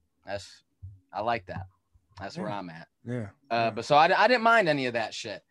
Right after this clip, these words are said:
Speaker 1: Uh, it was the way it happened that was wild. And so the, the shit that popped up with that, again, to get back to my narrative after that, uh, that made it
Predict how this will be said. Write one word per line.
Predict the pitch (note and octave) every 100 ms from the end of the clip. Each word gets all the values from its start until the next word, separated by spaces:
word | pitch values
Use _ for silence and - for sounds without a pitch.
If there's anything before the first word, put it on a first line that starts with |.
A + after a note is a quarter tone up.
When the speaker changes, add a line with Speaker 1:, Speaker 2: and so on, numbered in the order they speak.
| _ _ _
Speaker 1:
Uh, | B2+ B2+ C3+
it |
was | D#3 C#3+
the |
way | C3 E3
it | G3+
happened | D#3 D#3+ D3+ C3
that | A#2+
was | G#2
wild. | A2 A2
And | A2+
so | - B2
the, | A2+ A2+
the | G#2
shit | G#2 - F3
that | C#3+ -
popped | C#3+ C3
up | B2+ A2+
with | G2
that, | G#2+ G2+
again, | G2 G#2+ G2+ G2
to | F#2+
get | G2+ F2
back | G2 F2+ _ _ _ _ _ _ _
to | -
my | B2+ B2+
narrative | B2 A#2+ A2 D#3
after | G3 D#3 A#2+
that, | A2+ - _ _ -
uh, | B2 A#2+
that | B2 B2
made | C3+ C3
it | B2